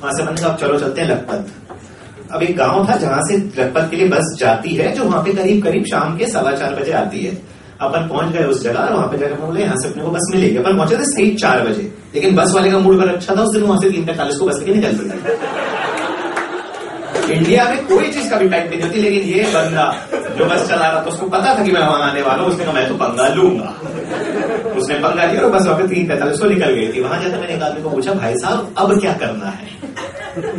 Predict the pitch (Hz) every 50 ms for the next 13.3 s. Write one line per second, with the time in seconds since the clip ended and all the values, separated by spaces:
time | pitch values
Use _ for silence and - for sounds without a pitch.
0 | - - 196 - - - 208 180 - 151 151 147 127 123 190 190 - 143 143 143
1 | 139 127 120 - - - 123 - - - - 107 107 107 - - - - - -
2 | - - - - - - - - - - 330 311 - - - - - - - 123
3 | 120 - - - 127 123 127 131 135 143 143 127 123 123 131 135 139 135 135 143
4 | - 113 107 - - 131 131 - - - - - - - 160 190 190 - - -
5 | - - 117 117 123 131 127 135 139 135 - 110 - - 135 131 127 127 123 -
6 | - 107 - - 156 - - - 220 - - - - - - - - - - -
7 | - - - - - - - 143 143 143 143 139 143 143 151 151 147 147 - 175
8 | 170 165 160 160 151 156 - - 156 156 151 156 156 151 151 143 156 147 139 131
9 | 135 139 143 147 151 156 156 151 147 - 156 156 165 190 185 - - - - 143
10 | 143 135 - - - 117 117 117 113 107 107 107 107 104 107 101 - - 127 131
11 | 131 127 131 131 127 - 143 139 135 131 - - 120 127 127 131 131 127 127 123
12 | 127 131 131 131 123 127 123 131 - 127 - - 127 127 123 - - 113 107 -
13 | - - - - -